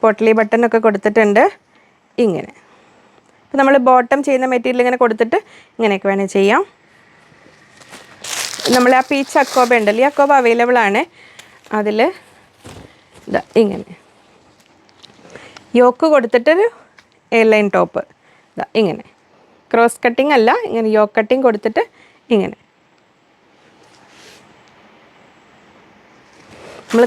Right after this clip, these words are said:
കാണുന്ന മെറ്റീരിയൽ സ്റ്റിച്ച് ചെയ്ത് വരുമ്പോൾ ഉള്ള അതിൻ്റെ ഒരു മാറ്റം. ഇത് നമ്മുടെ കോട്ടൺ സ്ലബ് ആണേ. കോട്ടൺ സ്ലബിൽ ലൈനിങ് ഇല്ലാത്ത ഒരു കോളർ നെക്ക് ടോപ്പ്. അപ്പോൾ നമ്മൾ കോളറിൻ്റെ പല പല മോഡൽ ഞാൻ കാണിച്ചു. നിങ്ങൾക്ക് ആവശ്യമുള്ള മോഡലൊക്കെ നിങ്ങൾക്ക് സെലക്ട് ചെയ്യാനോ ഒക്കെ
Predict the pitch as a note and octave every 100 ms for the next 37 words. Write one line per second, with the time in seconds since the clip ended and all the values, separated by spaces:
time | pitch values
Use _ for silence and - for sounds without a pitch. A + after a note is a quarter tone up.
0 | A#3+ A3+ A3 B3 C#4+ B3 A#3+ A#3 B3+ -
1 | A3 - B3+ A#3+ A#3 A#3 A#3+ A#3+ A#3 A#3+
2 | A3+ A3+ A3+ A3 G3 F#3+ C#4+ - - -
3 | - D4 C#4+ C#4 B3+ B3+ D4+ D#4+ B3+ A3
4 | A3 C4 F#3+ G#3+ F4 _ _ _ - -
5 | - _ _ _ _ - A#3 B3+ B3+ -
6 | A3+ G#3+ A#3+ F#4 - - - A3+ A3+ A3+
7 | A#3 A3+ A3 A3 G#3+ B3 A#3 A3 G3+ G3
8 | G3 - F#3 F#3 - - _ _ - -
9 | C4+ C#4 C#4 B3 B3 C4 C#4+ B3+ B3 C#4+
10 | D#4+ C4+ B3 A#3+ A#3+ A3 G#3+ A3+ A3 A3
11 | A3+ A3 - B3 A#3+ A#3 A#3 A#3 A#3+ A#3
12 | A#3 B3 A#3 G#3+ - A3 A3 A3+ G#3